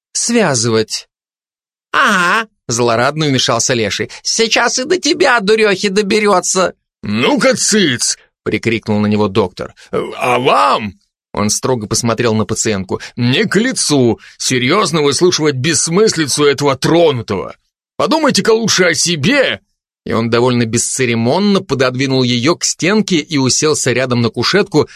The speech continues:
разматывая тонометр. С пациентки, как пыль, слетела часть её высокомерия. Всё ещё продолжая обеспокоенно коситься в дальний угол, она как-то уж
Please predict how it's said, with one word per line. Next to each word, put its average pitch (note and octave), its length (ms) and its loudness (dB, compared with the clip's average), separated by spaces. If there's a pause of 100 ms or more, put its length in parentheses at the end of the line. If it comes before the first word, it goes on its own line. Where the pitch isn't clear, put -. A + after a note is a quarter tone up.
(140)
разматывая A2+ 840 0
тонометр. A2 920 -4 (1200)
С - 140 -8
пациентки, A3 1200 0 (260)
как G#2+ 360 -4
пыль, G#3 400 2
слетела B2+ 540 0
часть D3+ 500 -2
её A#2+ 320 0
высокомерия. G#2+ 1300 -2 (640)
Всё A2+ 240 0
ещё A#2+ 380 2
продолжая C3 600 0
обеспокоенно C3 920 0
коситься B2+ 520 -2
в A#2 40 -4
дальний C3 380 0
угол, D#3 380 2 (400)
она B2+ 320 -2
как-то C3 320 0
уж - 320 -2